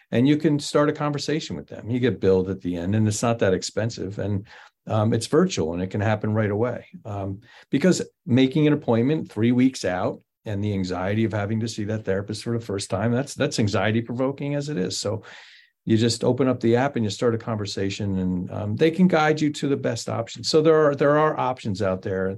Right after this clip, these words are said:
but start with your primary care doctor, um, and then call your insurance company and ask for a list of providers, because many people call me and say, "Who can I go to?"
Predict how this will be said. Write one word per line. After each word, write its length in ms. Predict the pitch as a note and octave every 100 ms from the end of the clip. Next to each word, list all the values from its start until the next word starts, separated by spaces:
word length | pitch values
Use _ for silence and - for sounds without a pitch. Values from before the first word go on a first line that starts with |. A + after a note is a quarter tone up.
| -
but 300 | G#2+ G#2+ G2 _ - -
start 260 | - C3+
with 100 | C#3+
your 100 | C#3+
primary 400 | D3 C#3+ C#3 C3+
care 260 | C3 C#3 B2+
doctor, 600 | B2+ A#2+ A#2 C3 B2 A#2+ _ _ _ _ -
um, 480 | G2+ G#2 G2+ G2+ G#2 _ _ _ _ -
and 140 | - A#2+
then 140 | A#2+
call 240 | - A#2+
your 160 | A2 G#2
insurance 400 | F#2+ - G2 F2+
company 400 | G2+ F#2+ F#2 F#2
and 80 | F#2
ask 320 | G2+ G#2 -
for 160 | - G2
a 60 |
list 260 | F#2 G2 -
of 80 | -
providers, 580 | E2+ E2 E2 E2 - -
because 260 | F2+ F#2 F2
many 240 | A2+ A2+
people 240 | A2 G#2
call 260 | G2 B2 A2
me 200 | A2 G#2+
and 100 | F#2
say, 220 | - G2
"Who 160 | G#2+ D#3+
can 140 | -
I 80 | -
go 200 | C#3 D3+
to?" 300 | D3+ F#2+